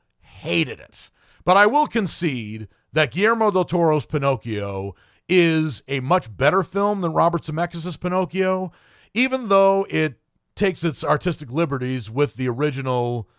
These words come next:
Adventures of Pinocchio book written by Carlo Collodi in eighteen eighty-three. It deviates very much, uh, from it.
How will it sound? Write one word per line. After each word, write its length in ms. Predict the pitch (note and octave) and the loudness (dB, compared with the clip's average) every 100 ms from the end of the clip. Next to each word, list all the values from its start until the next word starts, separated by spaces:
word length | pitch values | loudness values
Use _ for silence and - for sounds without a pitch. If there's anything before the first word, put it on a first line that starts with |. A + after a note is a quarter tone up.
| _ _ _ _ B2 | _ _ _ _ -10
Adventures 480 | C#3 A#2+ D3 C3+ C3 | -8 0 0 0 -6
of 60 | B2+ | -4
Pinocchio 460 | C3+ C3+ A2+ B2 | 0 0 0 -2
book 300 | G#2+ B2 A#2+ | 0 -2 -2
written 220 | B2+ C3 | -4 -6
by 520 | B2 A#2+ A#2 A2+ A2+ A2 _ _ | -2 0 2 0 -2 -6 _ _
Carlo 760 | - D#3+ C#3+ C3+ C3 B2+ B2+ A#2 | 4 4 4 2 0 -2 -6 -12
Collodi 720 | - C3+ E3 D#3 A#2 A2 A#2+ - | -8 0 2 2 -2 -6 -8 -12
in 460 | A#2 A#2+ A2+ A#2 - _ _ | -8 -8 -6 -10 -12 _ _
eighteen 320 | C#3 C#3+ C#3 | -6 -4 -4
eighty-three. 680 | B2 A2 G#2 - D3 D#2+ B1+ | -4 -6 -6 -4 -4 -4 -4
It 160 | - D3+ | -4 -2
deviates 840 | F#3 F3+ D3+ C3+ B2 A#2 - - - _ _ _ F#2 | -4 -6 -4 -4 -4 -6 -10 -14 -16 _ _ _ -20
very 420 | F#2 E3 E3+ C#3+ | 0 4 4 2
much, 540 | B2 G#2+ - - - _ | -4 -4 -6 -14 -16 _
uh, 200 | G#2+ G2+ | -6 -6
from 340 | F2+ C#3+ A#2 D2+ | -4 -2 -2 -4
it. 180 | C2+ | -16